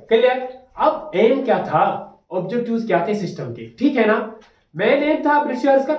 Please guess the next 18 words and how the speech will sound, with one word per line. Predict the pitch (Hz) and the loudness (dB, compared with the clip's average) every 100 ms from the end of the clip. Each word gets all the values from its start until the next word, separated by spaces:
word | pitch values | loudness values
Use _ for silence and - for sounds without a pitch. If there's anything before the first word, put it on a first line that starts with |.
| - | -4
collection | 294 294 277 233 214 | 0 2 2 0 0
more | 233 226 | 2 4
and | 214 196 | 2 0
more | 185 | -2
from | 180 160 | -2 0
India, | 156 143 - - | 0 -2 -6 -2
collection | - - - 226 | 0 0 0 2
of | 196 170 | 4 2
revenue, | 151 123 - | 2 -2 -2
collection | 220 233 214 165 | 0 0 -2 -2
of | 175 | 2
more | 185 190 | 2 2
and | 170 | 2
more | 185 - - - - - | 2 2 0 -12 -16 -4
from | 175 - - - - 156 | 0 0 -4 -12 -6 -2
India। | 185 226 - - 285 | 2 2 0 -2 -2
But | 285 302 | 0 0
इसका, | - | 0